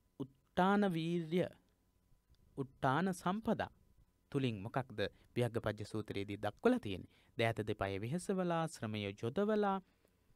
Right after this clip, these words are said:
දහඩිය මුගුරු වගුරුවලා, ධාර්මිකව, ධාර්මික ආකාරයෙන් ධනය උපයන්නට ඕන කියන කාරණේ අනිවාර්යයෙන්ම මේ ද-, ධාර්මික කියන වචනය පාවිච්චි කළ යුතුයි.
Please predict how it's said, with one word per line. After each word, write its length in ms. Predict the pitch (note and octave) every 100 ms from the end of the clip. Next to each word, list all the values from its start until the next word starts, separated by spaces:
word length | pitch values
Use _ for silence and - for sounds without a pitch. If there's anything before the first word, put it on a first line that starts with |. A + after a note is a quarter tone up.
| _
දහඩිය 360 | A#2+ A#2+ A#2 A2+
මුගුරු 280 | G#2+ A2 G#2
වගුරුවලා, 640 | F#2 - D3 F#3+ G3 F#3
ධාර්මිකව, 800 | C#3+ G2 A2 C#3+ F3 F#3+ G3+ G3 G3 - _ _ - C3
ධාර්මික 540 | A#2 B2+ C#3 C#3 - D3+ C#3+ _ _
ආකාරයෙන් 760 | G#2+ A2+ - G3+ A3 A3+ A3+ G#3+ - _ _ A#2+
ධනය 240 | A2+ G#2 G#2 -
උපයන්නට 520 | - C3 C#3 C#3+ C3+ C3
ඕන 200 | A#2+ A#2+
කියන 260 | A2+ G#2+
කාරණේ 480 | - G#2 F#2+ G2 C3 - -
අනිවාර්යයෙන්ම 600 | B2+ C#3 E3 F3 G3 G3
මේ 200 | F3+ E3
ද-, 180 | C3 - - _
ධාර්මික 520 | C3+ A#2 F3 G3+ A3 A3
කියන 280 | G#3+ G3+
වචනය 400 | D#3 A2+ C3 C3+
පාවිච්චි 480 | D3+ G#2+ G2 G2 -
කළ 160 | - G2+
යුතුයි. 380 | - - C#3